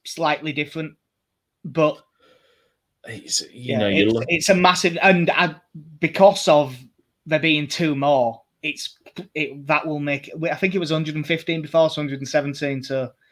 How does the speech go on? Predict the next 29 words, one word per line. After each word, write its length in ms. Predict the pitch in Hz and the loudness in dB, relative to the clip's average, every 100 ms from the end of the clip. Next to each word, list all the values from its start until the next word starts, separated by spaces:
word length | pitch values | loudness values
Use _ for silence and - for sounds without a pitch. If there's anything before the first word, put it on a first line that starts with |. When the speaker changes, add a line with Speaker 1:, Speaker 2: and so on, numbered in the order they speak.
| _ _ | _ _
Speaker 1:
yeah, 100 | 151 | 2
it'll 80 | 143 | 2
be, 60 | 156 | 4
like, 220 | 151 - | 2 2
forty-six 1120 | - 151 143 151 135 120 _ _ - 160 - | 0 0 2 0 -2 -4 _ _ -8 -8 -6
and 100 | 139 | -6
a 40 | |
half 400 | 131 143 139 - - | -4 -4 -4 -6 -10
now. 240 | 131 127 _ _ _ _ _ - _ - | -8 -8 _ _ _ _ _ -20 _ 0
Speaker 2:
You 100 | 98 | 4
know, 160 | 92 | 4
I'd, 220 | 101 107 - | 2 -2 0
I'd 180 | 113 | -2
be 120 | 117 156 | 4 4
interested 480 | 165 160 139 - | 6 4 2 -2
to 40 | - | -8
see 260 | - 135 | 0 2
at 120 | 131 117 | 2 2
what 260 | 120 - | 2 0
point 400 | - 120 113 107 - _ | 2 4 4 2 -6 _
this 380 | 110 107 120 117 | -12 -2 0 0
season 800 | - 104 95 95 98 92 92 92 _ _ _ _ - | 0 2 2 2 0 -2 -4 -6 _ _ _ _ -8
we 600 | 104 98 92 92 - _ | -2 2 4 2 -2 _
surpass 540 | - - 95 101 - | -10 -6 0 0 0
the 80 | - | -2
number 320 | 98 98 95 | 0 0 0
of 140 | 92 90 | -2 2
goals 260 | 87 90 | 2 2
conceded 800 | - 92 90 - 95 92 90 87 | 0 -6 -6 0 2 2 0 -2